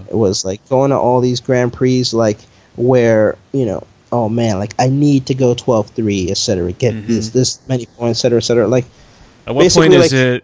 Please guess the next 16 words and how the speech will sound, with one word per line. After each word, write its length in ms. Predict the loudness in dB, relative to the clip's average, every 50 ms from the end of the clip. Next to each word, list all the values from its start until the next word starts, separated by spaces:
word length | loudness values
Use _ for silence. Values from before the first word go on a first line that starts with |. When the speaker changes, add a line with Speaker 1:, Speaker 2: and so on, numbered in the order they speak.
| _ -8
Speaker 2:
at, 220 | -8 -8 -6 -6 -4
at 100 | -4 -2
what 120 | -2 -2 -2
point 180 | -2 0 0
is 120 | 0 -2 -2
it 40 |
not 180 | -4 -4 -4 -6
fun 240 | -6 -4 -4 -2 -2
anymore? 480 | -2 -4 -4 -4 -2 -2 -2 -2 -2
At 60 | -4 -4
what 140 | -6 -8
point 200 | -8 -8 -8 -8
is 140 | -8 -8 -8
it, 120 | -10 -10 -8
like, 240 | -10 -10 -12 -12 -16 _ -20 -20 _ -18
uh, 100 | -18 -18